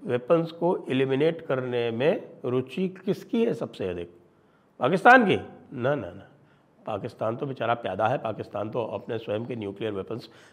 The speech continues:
का उपयोग भी नहीं कर सकता है, उसकी तो चाबी जो है वो यूएस के हाथ में है, तो वो छोड़िए। उसमें हित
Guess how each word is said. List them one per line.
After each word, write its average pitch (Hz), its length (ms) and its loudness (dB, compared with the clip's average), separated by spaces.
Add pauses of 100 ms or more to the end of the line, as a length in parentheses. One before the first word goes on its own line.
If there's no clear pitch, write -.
(100)
का 117 80 2
उपयोग 113 440 0
भी 123 120 2
नहीं 123 140 2
कर 120 100 0
सकता 127 340 -2
है, 156 160 0
उसकी 127 340 -8
तो 113 80 -4
चाबी 110 380 -6
जो 101 140 -4
है 123 100 -2
वो 117 140 -6
यूएस 98 320 -8
के 107 120 -10
हाथ 92 280 -14
में 82 80 -18
है, - 60 -20 (640)
तो - 60 4
वो 220 120 12
छोड़िए। 107 380 0 (2750)
उसमें 214 760 8 (300)
हित 208 160 2